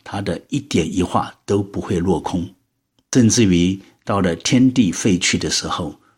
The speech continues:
律法都还在。接着十八节，凡休妻另娶的，就是犯奸淫；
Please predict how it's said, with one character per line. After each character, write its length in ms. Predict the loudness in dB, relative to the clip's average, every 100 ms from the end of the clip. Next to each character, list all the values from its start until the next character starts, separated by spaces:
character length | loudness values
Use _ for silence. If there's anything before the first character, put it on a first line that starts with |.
| _ -2
律 160 | 0
法 340 | 0 -4 -10 -18 _
都 140 | -10 -6
还 180 | -6 -4
在。 360 | -4 -4 -8 _ _ _ _ _ _ _ _ _
接 200 | 0 2
着 260 | 2 0 0
十 180 | -2 -2
八 240 | 0 0
节， 360 | 0 0 0 -4 -12 _ _ _ _ _
凡 380 | -6 -2 0 0
休 320 | 2 4 4
妻 360 | 2 0 0 2
另 280 | 4 4
娶 240 | 2 -2 -4
的， 220 | -6 -12 _ -2
就 220 | 2 2
是 180 | 0 -2
犯 240 | 0 0
奸 260 | 2 4 4
淫； 300 | 2 -2